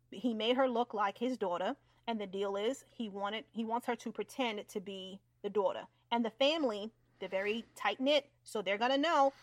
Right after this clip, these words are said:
So throughout the time, it's not only just with the face. He has to be able to, she has to be able to, you know, act like her, the same mannerisms. And she just so happens to be, like, the same height, the same size. And if she does this,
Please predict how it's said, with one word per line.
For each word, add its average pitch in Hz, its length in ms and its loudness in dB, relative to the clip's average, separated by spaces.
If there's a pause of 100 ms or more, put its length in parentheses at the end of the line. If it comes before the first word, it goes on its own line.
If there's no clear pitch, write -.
(200)
So 214 360 6
throughout 196 260 4
the 240 60 -2
time, 247 500 4 (360)
it's 220 160 -2
not 247 240 8
only 262 320 6
just 233 240 -2
with - 140 -2
the 208 80 -2
face. 185 440 2
He 220 120 -8
has 214 260 0
to 220 80 -4
be 208 160 -2
able 202 140 0
to, 190 340 -12 (280)
she 330 180 0
has 311 200 8
to 285 80 -2
be 254 160 4
able 254 260 10
to, 226 500 -4 (320)
you 494 120 4
know, 196 400 6 (200)
act 403 200 4
like 233 180 12
her, 214 100 -2
the 196 80 -4
same 302 280 2
mannerisms. 330 720 0
And 262 140 4
she 311 200 2
just 339 400 4
so 427 180 12
happens 392 600 10
to 269 100 2
be, 247 200 0
like, 220 200 4
the 208 80 -2
same 277 380 4
height, 240 360 4 (100)
the 202 80 -4
same 233 360 -2
size. 202 640 6 (460)
And 202 380 0
if 180 140 -8
she - 160 -8
does 233 260 6
this, 233 200 4